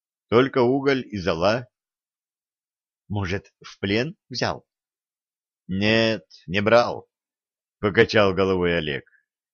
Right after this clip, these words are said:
Старый негодяй рассказывал, что добирался до Руси два или три года. Ксандр кормчий. Если бы колдун его захватил, то был бы у Новгорода этим же летом.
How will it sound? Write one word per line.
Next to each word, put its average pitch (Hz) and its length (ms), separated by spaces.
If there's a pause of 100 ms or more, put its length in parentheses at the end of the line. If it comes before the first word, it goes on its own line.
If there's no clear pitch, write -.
(680)
Старый 139 540
негодяй 117 560
рассказывал, 113 920
что 98 220
добирался 101 640
до 95 140
Руси 101 480
два 101 340
или 104 120
три 98 280
года. 95 420 (800)
Ксандр 127 680
кормчий. 101 840 (1000)
Если 147 420
бы 143 140
колдун 127 440
его 127 260
захватил, 110 920 (400)
то 92 180
был 127 280
бы 120 200
у 101 200
Новгорода 110 640
этим 98 360
же 98 140
летом. 101 400